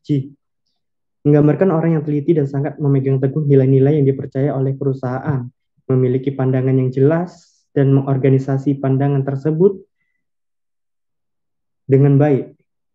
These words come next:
ingin mengerti apa yang memotivasi seseorang dan ingin memotivasi orang tersebut.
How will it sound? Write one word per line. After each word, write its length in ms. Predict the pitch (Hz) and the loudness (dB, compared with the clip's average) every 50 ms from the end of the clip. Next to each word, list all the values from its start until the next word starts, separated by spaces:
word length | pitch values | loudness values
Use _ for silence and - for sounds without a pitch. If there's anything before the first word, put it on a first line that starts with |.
| - 151 | -6 -4
ingin 160 | 156 156 165 | -4 -2 0
mengerti 460 | 165 160 156 156 151 - - 170 147 135 | -2 -2 -2 -4 -4 -6 -6 -6 -4 -4
apa 240 | 139 139 - 151 151 | -6 -6 -4 -2 -2
yang 140 | 151 147 143 | 0 2 2
memotivasi 640 | 139 143 139 139 139 139 135 139 135 135 135 143 147 143 | 4 4 2 2 0 0 0 0 -2 -2 0 -2 -4 -4
seseorang 760 | - 135 135 127 120 135 139 139 147 151 160 165 175 185 - _ _ - | -4 -8 -6 -4 -2 -2 0 0 0 -2 -2 -4 -6 -8 -10 _ _ -4
dan 160 | 135 127 135 | -2 -2 0
ingin 240 | 143 139 143 143 143 | 0 0 0 2 2
memotivasi 640 | 139 135 135 135 135 135 135 131 135 131 131 139 131 | 0 0 0 -2 -2 -4 -6 -4 -4 -6 -6 -6 -6
orang 240 | 131 131 135 131 | -6 -6 -6 -6
tersebut. 540 | 131 135 131 - 135 131 135 131 127 - - | -6 -8 -6 -4 -2 0 0 0 -2 -2 -8